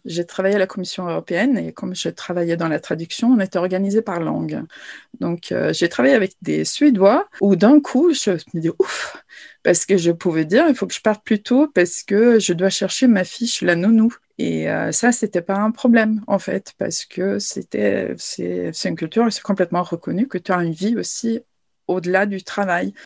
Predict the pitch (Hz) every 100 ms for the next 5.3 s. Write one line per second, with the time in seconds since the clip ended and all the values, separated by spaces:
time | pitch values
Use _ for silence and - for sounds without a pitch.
0 | - 170 165 170 - - 165 180 233 202
1 | 233 208 - 175 185 - - 175 196 202
2 | 196 - 196 170 160 180 208 233 233 214
3 | 170 170 170 170 170 185 180 180 - 160
4 | - 175 214 226 220 175 170 165 170 170
5 | 165 190 285